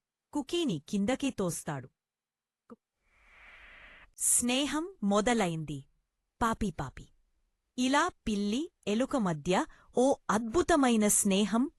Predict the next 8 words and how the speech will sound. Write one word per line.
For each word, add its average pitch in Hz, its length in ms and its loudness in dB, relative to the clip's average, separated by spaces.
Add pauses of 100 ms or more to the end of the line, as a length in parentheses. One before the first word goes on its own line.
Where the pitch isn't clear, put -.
పుట్టింది. 143 500 -4 (880)
ఫేడ్ 285 440 -2
అవుట్. 240 320 0 (220)
నక్షత్రాల 226 760 2
మధ్య 156 480 -2 (280)
ఫ్రెండ్స్ 311 560 2
ఫరెవర్ 214 520 4 (180)
అక్షరాలు 208 640 2